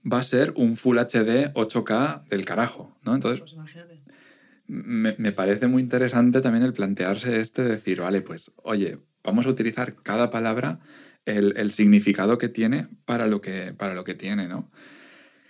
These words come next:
Speaker 1: Y esto me lleva también a otra cita del Chojin, justo en la conversación que tiene, porque está, esto de Luis Piedrahita es en una conversación que
Speaker 2: Mm.
Speaker 1: tenía con el Chojin,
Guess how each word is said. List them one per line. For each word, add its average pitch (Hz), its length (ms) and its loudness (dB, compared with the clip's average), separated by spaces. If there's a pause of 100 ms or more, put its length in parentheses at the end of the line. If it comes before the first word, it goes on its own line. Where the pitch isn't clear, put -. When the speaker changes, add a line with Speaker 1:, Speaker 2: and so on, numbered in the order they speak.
(200)
Speaker 1:
Y 120 180 -4
esto 139 280 -2
me 117 120 2
lleva 101 220 2
también 120 300 2
a 95 80 -2
otra 104 200 -6
cita 113 220 -4
del 110 160 0
Chojin, 135 440 0 (180)
justo - 320 -2
en 92 80 -4
la 90 100 -6
conversación 92 480 -8
que 104 120 -6
tiene, 104 240 -4
porque - 160 -10
está, 95 440 -8
esto 104 160 -8
de 101 80 0
Luis 101 140 2
Piedrahita 101 480 0
es - 120 -10
en 92 80 -10
una 95 120 -6
conversación 104 400 -4
que 107 60 2
Speaker 2:
Mm. - 20 -4
Speaker 1:
tenía - 180 -6
con 98 140 -2
el 101 60 0
Chojin, 117 400 0